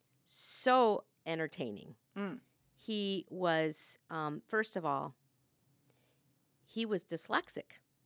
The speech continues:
Speaker 2: Oh.
Speaker 1: So that, uh, is another reason why I chose him as well. Um, he was dyslexic and he,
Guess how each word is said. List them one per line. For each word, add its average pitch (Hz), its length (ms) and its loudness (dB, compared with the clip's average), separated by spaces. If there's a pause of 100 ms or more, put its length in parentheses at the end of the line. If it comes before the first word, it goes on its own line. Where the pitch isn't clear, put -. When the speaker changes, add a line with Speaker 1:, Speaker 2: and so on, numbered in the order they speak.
(120)
Speaker 2:
Oh. 302 720 -6
Speaker 1:
So 208 220 2
that, 233 300 2
uh, 247 120 -2 (100)
is 226 120 -4
another 214 440 0
reason 170 300 -4
why 160 200 -4
I 143 60 0
chose 127 320 -6
him 123 160 -8
as 123 140 -10
well. 135 280 -6 (420)
Um, 175 340 0
he 196 160 -4
was 190 180 2
dyslexic 180 760 2 (120)
and 156 680 0 (100)
he, 175 760 -4